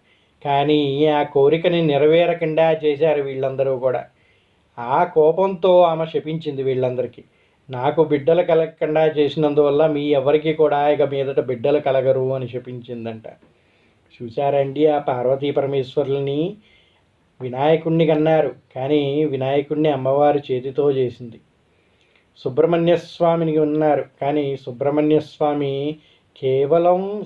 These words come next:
స్వామి యొక్క వీర్యంతోనే ఉద్భవించాడు తప్ప అమ్మవారి శక్తిని కూడుకోలేదు.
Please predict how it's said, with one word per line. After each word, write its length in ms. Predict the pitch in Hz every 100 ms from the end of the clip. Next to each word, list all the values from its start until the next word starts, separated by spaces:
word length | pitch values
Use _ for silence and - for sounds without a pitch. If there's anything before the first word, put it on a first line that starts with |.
| -
స్వామి 340 | 139 147 175
యొక్క 220 | 180 175
వీర్యంతోనే 760 | 180 156 151 151 156 151 151 151
ఉద్భవించాడు 840 | 147 139 127 143 143 135 147 139
తప్ప 260 | 131 135 -
అమ్మవారి 580 | 156 131 139 147 151 139
శక్తిని 460 | 127 127 _ 147
కూడుకోలేదు. 680 | 139 135 123 123 123 120 117